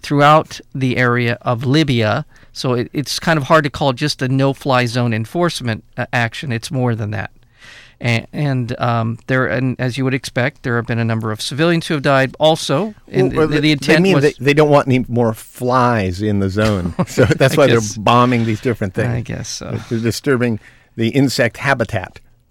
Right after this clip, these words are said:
Speaker 2: Isn't that what no-fly zone means?
Speaker 1: Yeah, <laughs>
Speaker 2: Yeah.
Speaker 1: that's it. You got it.
Speaker 2: Yeah, okay.
Speaker 1: And so, uh, um, it, b-, but it has slowed, if not halted, the on-, the, uh,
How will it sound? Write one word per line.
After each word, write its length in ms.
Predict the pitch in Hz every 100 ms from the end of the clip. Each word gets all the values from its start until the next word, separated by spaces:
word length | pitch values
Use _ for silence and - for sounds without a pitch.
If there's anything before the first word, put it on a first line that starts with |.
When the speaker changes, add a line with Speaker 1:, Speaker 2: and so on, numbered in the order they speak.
| _ _ _ _ -
Speaker 2:
Isn't 120 | 127
that 140 | 127
what 180 | 139 127
no-fly 340 | 123 117 123
zone 220 | 117 120 120
means? 120 | 139
Speaker 1:
Yeah, 120 | 139 -
<laughs> 80 | -
Speaker 2:
Yeah. 120 | 131
Speaker 1:
that's 260 | - - -
it. 280 | 101 104 180
You 180 | 175
got 260 | 131 131 160
it. 120 | 127 -
Speaker 2:
Yeah, 180 | 95 95 - 117
okay. 200 | 107 -
Speaker 1:
And 160 | 147
so, 460 | 131 151 131 123 123
uh, 480 | 120 117 120 - - -
um, 540 | 127 117 117 117 113 - _ _
it, 120 | 147 135 139 - 127
b-, 80 | - _
but 200 | 147 147
it 120 | 139
has 280 | 135 160 165
slowed, 800 | - - - - 165 156 170 185 -
if 160 | 135
not 220 | 147 110 - _ -
halted, 640 | - 180 185 - 104 101 - - - _
the 460 | 143 143 123 120 -
on-, 280 | - 135 139 -
the, 340 | 156 127 120
uh, 100 | 110